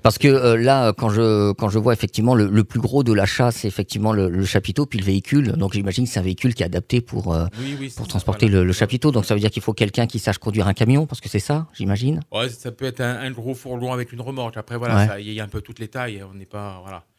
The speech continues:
Speaker 1: Qu'est-ce qui se passe si jamais, parce que, euh, c'est un coût estimé à, à soixante-six mille euros, donc c'est pour ça que vous appelez au, au vote, euh,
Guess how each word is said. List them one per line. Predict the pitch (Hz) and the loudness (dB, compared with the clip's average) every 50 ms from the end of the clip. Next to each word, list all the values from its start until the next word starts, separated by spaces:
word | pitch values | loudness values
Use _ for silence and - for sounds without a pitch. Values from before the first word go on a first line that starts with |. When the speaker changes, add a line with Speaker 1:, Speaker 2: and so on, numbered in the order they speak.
| _ - _ _ - | _ -20 _ _ 0
Speaker 1:
Qu'est-ce | 190 185 - | 0 2 4
qui | - 156 | 2 0
se | - | 4
passe | - 151 143 - - 127 | 4 2 2 2 0 -4
si | - - 117 | -2 0 2
jamais, | 104 113 113 113 120 127 120 | 2 4 4 4 4 2 2
parce | - 107 - | 0 -2 -2
que, | - 117 | 0 2
euh, | 110 107 104 98 | 2 4 4 2
c'est | 92 - - 107 - | 2 0 -2 0 0
un | 113 | -2
coût | 104 - - 139 | -2 0 0 0
estimé | 113 - - - 113 120 123 | 0 0 0 0 2 4 4
à, | 117 107 98 95 92 90 | 4 4 4 2 2 2
à | - 90 | 0 -2
soixante-six | 95 - - 110 - - 107 - - - | -2 0 -2 -2 0 0 0 0 2 0
mille | 113 107 113 | 2 4 4
euros, | 127 127 143 175 160 | 4 4 4 4 4
donc | 123 104 - | 2 2 0
c'est | - | 0
pour | 98 - 98 - | 0 0 -2 -2
ça | - 127 | -2 -4
que | 113 | -2
vous | 110 101 | 0 0
appelez | 101 117 - 120 101 107 110 107 | 0 0 0 0 2 2 4 4
au, | 101 | 2
au | 101 - 101 101 | 2 4 2 2
vote, | 101 120 147 165 - - | 4 2 2 0 0 0
euh, | - | -2